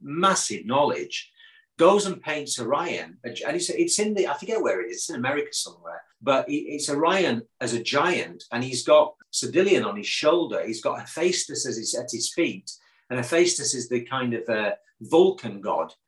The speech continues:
The, he's basically Vulcan in the Roman myth. Uh, in Greek is Hephaestus. And, and this is what's fascinating. There's so many levels to it. It's a good example of this. Orion is blind.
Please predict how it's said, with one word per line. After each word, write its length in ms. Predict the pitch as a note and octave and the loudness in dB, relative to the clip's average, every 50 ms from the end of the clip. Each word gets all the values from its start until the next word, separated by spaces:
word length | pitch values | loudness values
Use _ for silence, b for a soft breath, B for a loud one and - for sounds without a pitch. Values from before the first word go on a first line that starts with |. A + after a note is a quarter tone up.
| _ _ | _ _
The, 300 | A2 A#2 A#2 A2 A#2 A#2+ | -4 -2 0 0 -2 -2
he's 300 | - E3 F#3 F#3+ E3+ - | -2 0 0 0 0 2
basically 480 | - - - - - - - - B2 A#2 | 4 4 4 6 4 0 0 0 -2 0
Vulcan 480 | A#2 A2 G2+ G2 - - - A2 A2+ - - | 0 -2 -4 -4 -8 -14 -16 -16 -16 -10 -8
in 120 | A#2 A2 | -6 -4
the 120 | A2 A2 G2+ | -4 -2 2
Roman 500 | A#2+ A2+ A2 G#2 G#2 G2+ F#2+ F2+ F2+ - _ _ | 4 4 4 4 0 -4 -6 -8 -10 -16 _ _
myth. 480 | A2 G#2 F#2+ - - - - - - _ _ _ _ _ _ _ _ _ - | -8 -6 -6 -8 -10 -12 -14 -14 -14 _ _ _ _ _ _ _ _ _ -2
Uh, 60 | - | 0
in 180 | - C#3+ B2 A#2+ | 2 2 2 2
Greek 300 | A#2+ C3 B2 - - A2 | 2 2 2 2 2 -4
is 100 | F#2 F#2+ | -6 -6
Hephaestus. 680 | F#2 - - F2+ F2 F2 - - - - - - - B B B B B B | -6 -4 -2 -2 0 0 -2 -4 -4 -6 -6 -6 -6 B B B B B B
And, 180 | - - C#3 - - | 0 0 0 -2 -2
and 280 | - C#3 C#3 C3+ C3+ C3+ | 2 2 4 4 4 4
this 120 | - - | 4 4
is 140 | F#3 - - | 4 4 4
what's 220 | C3+ B2+ - - - | 2 0 0 0 0
fascinating. 580 | D#3+ D3+ - - B2+ G#2+ G2 - - A2 G2+ | 0 0 0 -2 -4 -4 -6 -8 -8 -8 -6
There's 220 | G#2+ G#2+ - - - | -4 -2 0 0 4
so 180 | - F#3 F#3 | 4 4 4
many 160 | F3+ F#3 F3 | 4 2 0
levels 380 | D#3+ D#3+ D#3+ D#3 C#3+ - - - | 2 2 0 -2 -2 -4 -6 -6
to 80 | - - | -8 -10
it. 20 | |
It's 120 | - - | -10 -8
a 40 | - | -6
good 100 | D#3 C#3+ | -2 -2
example 480 | C3+ A#2+ - C#3 C#3 C#3+ C3 - - F2 | -2 -2 -2 -4 -6 -6 -8 -12 -14 -14
of 60 | F2+ | -10
this. 180 | F2 - - B B B B B - | -10 -10 -10 B B B B B -4
Orion 400 | A#2+ A#2+ C#3 D3+ E3+ G3+ G#3 G#3 | -2 0 2 2 2 2 2 0
is 160 | F#3+ - - | 0 -2 -2
blind. 580 | - C3 C#3+ D3+ B2 F2 - E2+ F2 B2 D#3+ | -4 -2 -2 0 0 -2 -4 -8 -12 -14 -14